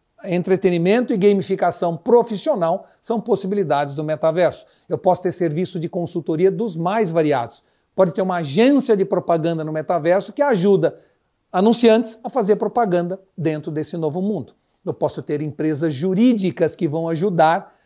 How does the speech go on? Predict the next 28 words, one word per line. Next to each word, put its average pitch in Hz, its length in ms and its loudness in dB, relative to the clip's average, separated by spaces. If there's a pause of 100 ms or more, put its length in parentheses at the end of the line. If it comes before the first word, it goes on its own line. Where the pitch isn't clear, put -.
(120)
nos 175 220 -4
meus 220 320 4
aspectos 175 720 0
legais 170 640 4
ou 180 160 2
jurídicos 190 640 -2
dentro 170 320 -2
do 170 100 -6
metaverso. 185 500 0
Eu 131 40 -14
posso 170 260 -2
ter 175 280 -2 (240)
arquitetos 196 1160 0 (160)
que - 100 -6
vão 165 160 0
me 175 120 0
ajudar 156 640 0
a 160 80 -6
mobiliar, 156 640 -2
decorar 143 640 -2
meu 151 180 -4
escritório 151 640 -2
ou 156 60 -2
minha 175 220 -4
casa 147 480 -4 (280)
dentro 160 440 0
do 147 80 -8
metaverso. 175 600 -2